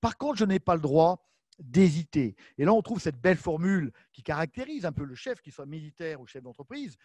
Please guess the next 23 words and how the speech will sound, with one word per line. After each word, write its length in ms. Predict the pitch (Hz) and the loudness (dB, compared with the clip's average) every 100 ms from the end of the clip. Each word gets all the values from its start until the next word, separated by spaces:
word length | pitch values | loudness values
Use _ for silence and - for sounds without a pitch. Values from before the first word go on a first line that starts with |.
| _ | _
Doutez 480 | _ 147 269 - 240 | _ -8 -8 -6 -8
toujours, 540 | - 247 233 277 277 214 | -6 -4 -2 -2 -4 -2
mais 140 | 220 | 0
n'hésitez 460 | 220 180 220 247 214 | 2 0 -2 -2 2
jamais, 380 | 175 214 233 - - _ | 2 4 0 -2 -20 _
parce 180 | 240 - | -6 -4
que 140 | 294 | -4
je 100 | 254 | -2
ne 80 | 233 | -2
peux 160 | - | 0
pas 180 | - 262 | 4 4
donner 280 | 170 175 170 | 4 -2 -4
ce 100 | 156 | -8
doute 220 | 143 165 | -10 -6
à 80 | 151 | -6
l'autre. 200 | 147 131 _ - - | -6 -10 _ -20 -8
Mais 140 | 196 | -6
moi 300 | 220 240 277 | -4 -2 -2
qui 160 | - 196 | -2 -8
porte 300 | - 185 - | 2 0 2
la 60 | |
responsabilité, 880 | 151 147 147 135 131 139 127 190 226 _ _ | -2 -4 -8 -8 -8 -8 -6 -6 -6 _ _
j'admets 540 | 143 175 160 156 170 | -6 -6 -4 -6 -10